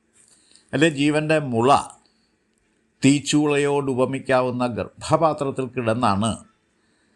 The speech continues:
ശിശുവായി പരിണാമപ്പെടുന്നത്. മുട്ട വിരിഞ്ഞുണ്ടാകുന്ന ജീവികളിൽ അടയിരിക്കുന്ന മാതാവിൻ്റെ ചൂടേറ്റാണ് മുട്ടയും, അതുപോലെ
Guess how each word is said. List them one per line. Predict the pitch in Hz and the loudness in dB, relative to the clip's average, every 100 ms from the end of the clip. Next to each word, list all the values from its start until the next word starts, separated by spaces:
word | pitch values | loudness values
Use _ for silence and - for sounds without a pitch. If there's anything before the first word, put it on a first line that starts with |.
| _ _ _ _ _ _ - | _ _ _ _ _ _ -12
ശിശുവായി | - - 180 - 202 185 165 | -2 0 2 2 2 2 0
പരിണാമപ്പെടുന്നത്. | - 123 120 127 135 - 95 80 67 - _ _ _ _ _ _ _ _ _ _ _ | 0 0 0 -2 -2 -2 -4 -6 -12 -20 _ _ _ _ _ _ _ _ _ _ _
മുട്ട | 131 127 160 | -2 2 2
വിരിഞ്ഞുണ്ടാകുന്ന | 147 139 143 143 139 139 139 131 135 123 - _ _ _ - | 2 0 -2 0 2 2 0 -2 -2 -2 -6 _ _ _ -2
ജീവികളിൽ | 123 139 143 139 135 - - _ _ _ _ - | 2 2 2 2 0 -4 -14 _ _ _ _ -4
അടയിരിക്കുന്ന | 143 135 165 170 151 151 123 135 | 0 2 2 0 -2 -4 -4 -4
മാതാവിൻ്റെ | 131 113 127 135 143 143 | -2 0 2 2 0 -2
ചൂടേറ്റാണ് | 139 127 127 113 113 101 104 87 - _ _ _ _ _ _ _ _ _ - | -4 -2 -2 0 0 0 0 -4 -8 _ _ _ _ _ _ _ _ _ -4
മുട്ടയും, | 120 104 143 139 131 110 - _ _ _ _ - _ _ _ _ _ _ _ _ _ _ _ _ _ _ _ _ _ _ _ _ _ _ _ _ _ _ _ _ _ 156 | -4 0 2 2 0 -6 -12 _ _ _ _ -20 _ _ _ _ _ _ _ _ _ _ _ _ _ _ _ _ _ _ _ _ _ _ _ _ _ _ _ _ _ 0
അതുപോലെ | 180 180 175 | 2 2 0